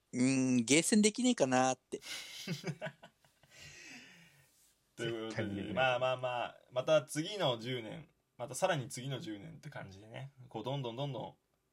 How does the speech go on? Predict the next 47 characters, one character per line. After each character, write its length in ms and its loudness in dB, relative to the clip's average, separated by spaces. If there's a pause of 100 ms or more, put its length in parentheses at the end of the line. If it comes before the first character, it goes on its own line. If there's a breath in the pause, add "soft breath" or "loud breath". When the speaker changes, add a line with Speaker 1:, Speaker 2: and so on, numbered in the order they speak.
(140)
Speaker 2:
新 260 0
し 240 -6
い 60 -16
街 220 -10
に 280 -16 (360)
な 100 0
っ 60 -6
て 80 -4
は 60 -2
し 140 -6
ま、 200 -4 (280)
な 400 -4
っ 80 -20 (240)
ち 100 -10
ゃ 60 8
う 160 -4
け 160 -8
ど 140 -6
も、 300 -10 (1600 soft breath)
ま 100 -12
あ 20 -12
な 100 -10
ん 20 -14
か 80 -16
ま 160 -8
た 140 -8
ね、 40 -8
Speaker 1:
い 20 -8
い 40 -2
ん 20 -4
じ 60 -4
ゃ 20 -2
な 200 -12
い？ 120 -4
別 300 -6
に。 80 -10
Speaker 2:
活 160 -6
気 100 -16
が 100 -12
戻 220 -12
っ 20 -18
て 160 -16
く 120 -12
る 100 -8
よ 180 -8
う 20 -14
な 160 -12